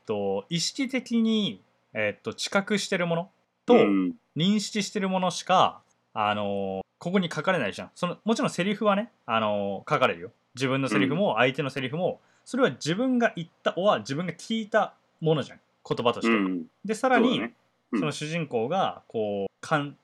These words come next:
Speaker 1: じてるものとか考えてることは
Speaker 2: うん。
Speaker 1: 字の文に書かれるわけでしょ？
Speaker 2: はい。
Speaker 1: だから、これ字の文に書かれてない部分とかって、
Speaker 2: うん。
Speaker 1: その、つまり主人公の無意識的な部分って、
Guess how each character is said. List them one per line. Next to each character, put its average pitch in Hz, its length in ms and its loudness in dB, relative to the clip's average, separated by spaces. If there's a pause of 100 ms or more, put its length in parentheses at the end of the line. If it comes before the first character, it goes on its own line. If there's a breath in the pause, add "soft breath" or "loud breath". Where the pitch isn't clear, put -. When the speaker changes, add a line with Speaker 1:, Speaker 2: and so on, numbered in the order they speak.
Speaker 1:
じ 135 160 -8
て 139 80 -2
る 135 120 -2
も 151 120 -4
の 185 220 -4
と - 80 -8
か 107 100 -6
考 190 340 -2
え 165 60 2
て 123 80 -6
る 117 60 -8
こ 127 80 -2
と 127 80 4
は 202 80 6
Speaker 2:
う - 40 -2
ん。 - 20 -12
Speaker 1:
字 139 120 -2
の 139 100 0
文 131 140 -2
に 87 80 -8
書 - 80 -18
か 117 80 -6
れ 98 60 -6
る 90 40 -8
わ 85 40 -10
け 90 80 -16
で 87 40 -14
し - 80 -12
ょ？ 151 120 -8 (340)
Speaker 2:
は - 120 -2
い。 - 100 -8 (360)
Speaker 1:
だ 214 120 0
か 160 80 2
ら、 123 340 2 (260)
こ 190 120 -4
れ 147 160 -6
字 175 180 0
の 320 120 2
文 320 160 -2
に 139 100 -2
書 - 240 -8
か 302 140 2
れ 240 120 2
て 101 140 -14
な 120 340 0
い 120 100 0
部 107 160 -4
分 90 160 -14 (260)
と 127 80 -4
か 101 100 -4
っ - 80 -10 (120)
て、 127 160 6
Speaker 2:
う 107 340 6
ん。 95 60 2
Speaker 1:
そ 95 80 -2
の、 131 60 -6
つ - 100 -10
ま 196 60 0
り 127 60 -4
主 - 140 -6
人 277 180 -4
公 151 80 -2
の 104 60 -6
無 139 240 0
意 320 100 -4
識 - 220 -8
的 277 180 -4
な 262 100 0
部 247 120 -2
分 131 140 -4
っ - 40 -12
て、 98 360 -6